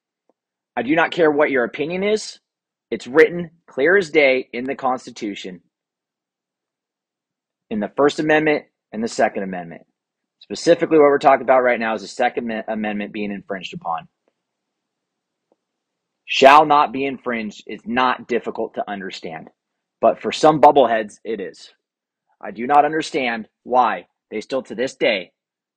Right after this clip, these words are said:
think that they do not have to follow the rules and laws set forth by the Founding Fathers. Okay, so we have the Brace ruling.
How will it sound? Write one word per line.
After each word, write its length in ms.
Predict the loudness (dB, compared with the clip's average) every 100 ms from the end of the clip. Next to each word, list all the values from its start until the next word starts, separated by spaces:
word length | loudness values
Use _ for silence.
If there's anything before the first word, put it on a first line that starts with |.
| -6
think 320 | -4 -4 -12 _ _
that 100 | -12
they 120 | -10
do 140 | -6 -4
not 220 | -2 -2
have 160 | -6
to 80 | -6
follow 320 | -2 2 2
the 80 | 0
rules 340 | -6 -6 -6 -8
and 140 | -4
laws 320 | -2 -4 -8 -12
set 300 | -4 -4 -6
forth 240 | -10 -10 _ _
by 320 | -2 -2 -4 -10 _ _
the 60 | -8
Founding 360 | -6 -6 -8 -6
Fathers. 480 | -4 -4 -10 -18 -20 _ _ _ _ _ _ _ _ _ _ _ _ _ _ _ _ _ _ _ _ _ _ 4
Okay, 360 | 4 4 0 -4 -18 -20 _ _ _
so 460 | -6 4 4 4 -2 _ _ _ _ _ _ _ _ _ _ _ _ _ _ _ _ _ _ _ _ _
we 120 | -6
have 160 | -4 -4
the 80 | -2
Brace 340 | -2 -2 -2
ruling. 400 | -2 0 -2